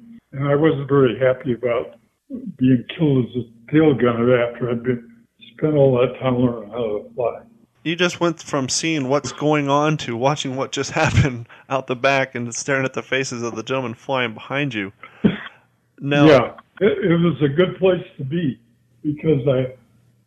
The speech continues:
Speaker 1: later on I saw a lot of airplanes blow up. The tail used to come off intact and flutter down on its own. And often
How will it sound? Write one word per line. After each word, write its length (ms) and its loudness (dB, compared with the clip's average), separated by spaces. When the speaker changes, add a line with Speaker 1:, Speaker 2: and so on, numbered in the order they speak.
Speaker 1:
later 340 4
on 200 4
I 120 0
saw 260 -2
a 20 -4
lot 280 0
of 120 0
airplanes 680 2
blow 320 6
up. 320 -2
The 160 -12
tail 340 2
used 320 -2
to 100 -10
come 180 -4
off 300 -4
intact 720 0
and 280 -2
flutter 560 4
down 380 4
on 200 0
its 220 2
own. 340 6
And 120 2
often 520 0